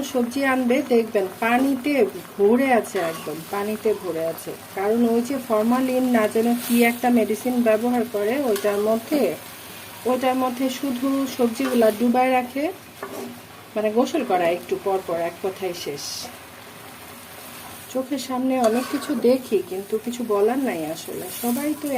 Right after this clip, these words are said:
একই রকম, কি আর বলবো। এই তো মশলার সাথে উল্টে পুল্টে আমি একটু মিশিয়ে দিচ্ছি, তারপর ঢাকনা দিয়ে ঢেকে রান্না করে নেব। যে কোনো শাক পাতা রান্না করার সময়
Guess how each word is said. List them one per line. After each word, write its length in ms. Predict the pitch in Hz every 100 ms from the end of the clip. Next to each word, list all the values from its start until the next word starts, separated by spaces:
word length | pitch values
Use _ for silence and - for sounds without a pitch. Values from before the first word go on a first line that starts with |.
| 240
একই 200 | 240 247 202
রকম, 260 | 175 - - - - - - - - - -
কি 100 | 220 214
আর 80 | 196 190
বলবো। 280 | 196 190 185 - - - - - - - - 240
এই 80 | 247
তো 60 | 269 240
মশলার 460 | 240 240 262 240 -
সাথে 240 | 254 269 311 214 220
উল্টে 280 | 240 247 262 247
পুল্টে 360 | 254 254 311 277 196
আমি 120 | 202 202
একটু 180 | - 233 226 220
মিশিয়ে 360 | 226 233 233 208
দিচ্ছি, 300 | 220 214 - 285 -
তারপর 320 | 196 196 220 214 202
ঢাকনা 280 | 190 208 214
দিয়ে 160 | 240 254 220
ঢেকে 340 | 214 214 285 339 403 247
রান্না 280 | 202 202 180
করে 180 | 175 156 151
নেব। 160 | 156 160 165 - 208 214 - - - - - 190
যে 100 | 226 226 -
কোনো 220 | 277 269 269 247
শাক 200 | - 233 233
পাতা 200 | 262 262 269
রান্না 240 | 247 247 240 240
করার 240 | 226 233 -
সময় 360 | 269 339 202